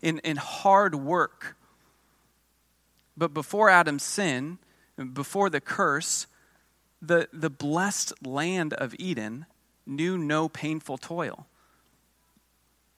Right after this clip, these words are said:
The verse two is saying that those who fear Yahweh can experience a taste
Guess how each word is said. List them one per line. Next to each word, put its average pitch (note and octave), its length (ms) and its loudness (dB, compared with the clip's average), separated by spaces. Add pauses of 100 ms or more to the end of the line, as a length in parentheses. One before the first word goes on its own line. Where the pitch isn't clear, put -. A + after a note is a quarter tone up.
(160)
The C#3+ 80 -10
verse G3+ 320 4
two B3 300 4
is C#3+ 140 2
saying F3+ 280 2
that C#3+ 280 0
those A3 440 4
who G#3+ 260 0 (280)
fear A3+ 600 0
Yahweh D#3 960 4 (460)
can F3+ 220 2
experience A#3 1080 0
a D3+ 120 -6
taste - 720 -4